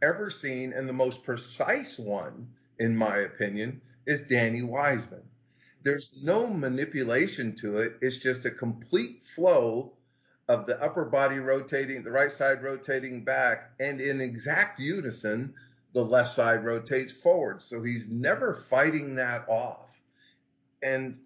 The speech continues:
to his, uh, credit, he, I don't know exactly how he does it. I mean, I know how to teach people to learn how to learn it for themselves,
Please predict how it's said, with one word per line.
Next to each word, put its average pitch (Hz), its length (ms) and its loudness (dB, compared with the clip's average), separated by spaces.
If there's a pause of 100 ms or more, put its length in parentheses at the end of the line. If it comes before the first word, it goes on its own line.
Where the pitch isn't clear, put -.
to 135 140 2
his, 196 420 2 (420)
uh, 107 220 4 (100)
credit, 202 460 2 (1600)
he, 160 220 4 (420)
I 147 120 4
don't 165 300 -2
know 147 180 2
exactly 135 480 -2
how 165 200 2
he 175 100 4
does 190 300 2
it. 196 280 0
I 123 100 -2
mean, 123 160 -2
I 117 120 2
know 123 160 -2
how 127 100 0
to 120 100 -2
teach - 420 -8
people 139 300 -4
to 117 120 0
learn 117 380 4
how 127 160 0
to 110 80 0
learn 123 320 0
it 127 120 -2
for 120 120 -4
themselves, 123 760 0